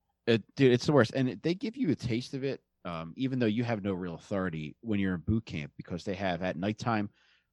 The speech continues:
there's always two people up to do what's called fire watch, which is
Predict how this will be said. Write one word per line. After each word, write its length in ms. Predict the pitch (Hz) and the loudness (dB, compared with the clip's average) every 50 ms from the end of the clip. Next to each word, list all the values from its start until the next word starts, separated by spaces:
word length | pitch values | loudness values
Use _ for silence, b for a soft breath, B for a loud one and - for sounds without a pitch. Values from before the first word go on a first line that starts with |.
| _ _ _ _ - | _ _ _ _ 0
there's 180 | 117 110 104 | 0 2 2
always 440 | 139 143 156 165 151 143 - - - _ - | 0 0 0 -2 -2 -4 -8 -12 -14 _ -16
two 200 | - - 160 151 | -6 -6 -6 -4
people 380 | - - - 151 - 135 120 110 | -2 -4 -4 -2 -2 -2 0 0
up 160 | 110 - _ | -2 -4 _
to 100 | - 101 | -14 -6
do 140 | 90 104 98 | -4 -4 -4
what's 140 | 92 - | -4 -4
called 180 | - 104 85 - | -4 -4 -6 -6
fire 360 | - - 101 87 85 92 101 | -6 -4 -2 0 0 0 0
watch, 340 | 101 98 95 101 101 - - | 0 0 0 0 -2 -4 -6
which 180 | 92 80 76 87 | -10 -10 -10 -14
is 80 | 90 | -8